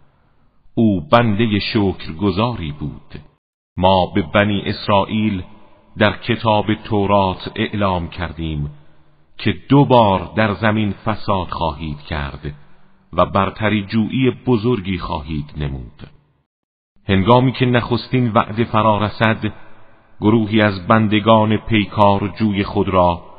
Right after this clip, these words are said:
بر ضد شما می انگیزیم تا شما را سخت در هم کوبند، حتی برای به دست آوردن مجرمان. خانه ها را جستجو می کنند و این وعده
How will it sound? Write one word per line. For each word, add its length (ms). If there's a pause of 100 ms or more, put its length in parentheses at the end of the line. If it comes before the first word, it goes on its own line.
(300)
بر 160
ضد 440 (140)
شما 360
می 300
انگیزیم 800 (600)
تا 300 (140)
شما 380
را 220 (140)
سخت 540
در 180
هم 260
کوبند، 640 (400)
حتی 480 (400)
برای 500 (100)
به 100
دست 320
آوردن 580
مجرمان. 920 (840)
خانه 380
ها 220
را 200
جستجو 640
می 180
کنند 580 (360)
و 220
این 320 (340)
وعده 520